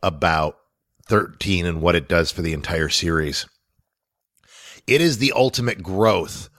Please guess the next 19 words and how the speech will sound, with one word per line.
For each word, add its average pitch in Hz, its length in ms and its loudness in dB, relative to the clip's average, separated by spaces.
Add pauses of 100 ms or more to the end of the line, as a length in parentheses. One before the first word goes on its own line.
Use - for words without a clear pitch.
(240)
of, 92 680 2 (540)
uh, 90 360 2
Rusty 92 440 0
and 80 120 -8
Danny, 117 360 -2 (420)
because 117 340 2
Rusty 147 380 2
and 165 100 2
Danny 120 280 4
start 139 640 2
in 110 140 0
Ocean's 117 340 0
Eleven 92 360 2
busting 98 320 -2
each 101 180 -6
other's 90 240 -2
balls, 90 480 -2 (360)
and 110 120 -2
then 110 140 -2